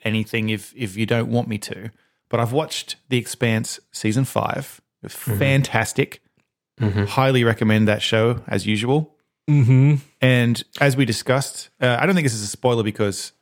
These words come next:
Speaker 1: this was pretty widely reported. Um, Cass Anvar,
Speaker 2: Mm.
Speaker 1: uh, one of the cast members, was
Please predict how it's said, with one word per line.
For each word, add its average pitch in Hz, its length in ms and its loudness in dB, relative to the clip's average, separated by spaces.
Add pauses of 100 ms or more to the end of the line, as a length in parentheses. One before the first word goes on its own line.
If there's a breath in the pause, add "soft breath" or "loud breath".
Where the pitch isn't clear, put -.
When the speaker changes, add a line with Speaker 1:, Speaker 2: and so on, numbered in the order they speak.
(240)
Speaker 1:
this 110 140 -4
was - 100 -12
pretty 107 280 -2
widely 104 320 0
reported. 104 500 -4 (600)
Um, 101 380 -2 (260)
Cass 127 240 -2
Anvar, 107 640 0 (680)
Speaker 2:
Mm. 113 320 2
Speaker 1:
uh, 101 440 0
one 110 100 2
of 98 60 0
the - 60 -10
cast 107 300 -2
members, 104 440 -4 (680)
was 104 760 -4